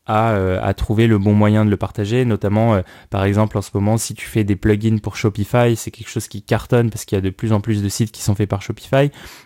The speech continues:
et tu peux améliorer un site Shopify de plein de manières différentes.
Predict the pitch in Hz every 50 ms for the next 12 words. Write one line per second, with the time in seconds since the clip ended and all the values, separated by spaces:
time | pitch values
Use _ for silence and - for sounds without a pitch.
0 | _ _ - 123 127 131 127 - - - - 110 107 110 113 110 113 117 117 117
1 | 123 135 127 110 - - - - 123 107 - - - 120 120 117 110 101 - 113
2 | 110 110 110 110 110 110 107 101 110 101 - 110 104 113 135 156 -